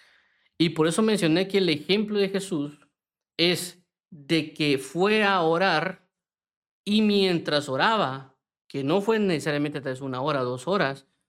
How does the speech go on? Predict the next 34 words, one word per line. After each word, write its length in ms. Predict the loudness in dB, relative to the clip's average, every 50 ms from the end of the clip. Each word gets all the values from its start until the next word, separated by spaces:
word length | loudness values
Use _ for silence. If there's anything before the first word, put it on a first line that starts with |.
| _ _
porque 300 | -4 -4 -4 -4 -4 -4
también 480 | -2 -2 0 2 2 2 2 0 0
Pedro, 300 | -2 0 0 0 0 0
Jacobo 300 | -2 -4 -4 -4 -4 -4
y 80 | -4 -2
Juan 200 | -2 0 0 0
los 100 | -2 -4
est-, 320 | -6 -8 -10 -12 _ -10
lo 180 | -4 0 0 0
estaban 460 | 0 -2 -2 -2 -2 0 0 0 0 0
acompañando 840 | -2 -2 -2 -4 -4 -2 -2 -2 0 0 0 0 0 -2 0 0 0
a 40 | 0
orar 420 | 0 2 0 0 0 -4 -10 _ _ _ _ _ _ -4
y 120 | -4 -2
se 220 | 0 -2 -2 -2
quedaron 460 | -2 -2 0 0 2 2 2 0 0 2
dormidos. 880 | 0 2 2 2 2 2 4 2 2 2 0 -2 -6 -12 -16 -20 -20 _ _ _ _ _ _ _ _ _ _ _ _ _ _ _ _ _ _ _ _ _ _ _ -4
Y 220 | 0 2 2 4
en 180 | 4 4 4 4
ese 340 | 2 2 0 0 0 0 0
lapso, 840 | 2 2 0 0 -2 -4 -8 -12 -10 -8 -8 -8 -8 -10 -14 -20 _ _ _ _ _ _ _ _ _ _ _
él 360 | -2 0 2 2 0 0 0
ya 140 | 0 0 0
estaba 480 | -2 -4 -6 -4 -2 0 0 0 -2
transfigurado 680 | -2 -4 -4 -4 -4 -6 -6 -4 -2 0 0 0 0 -2
y 160 | -4 -4 0 0
ellos 260 | 2 2 0 0 0
se 180 | -2 -2 -2
despertaron 1120 | 0 -2 -2 -4 -6 -4 0 0 2 0 0 -4 -2 0 0 2 2 2 2 2 0 -2
después, 680 | -2 -4 -8 -10 -10 -12 -14 -14 -12 -14 -18 -20 -20 _ _ _ _ _ _
como 200 | _ -6 -4 -2
ahí 120 | -2 -2 -2
lo 120 | -2 -2
menciona. 520 | -2 -4 -4 -4 -2 -2 -2 -2 -2 -4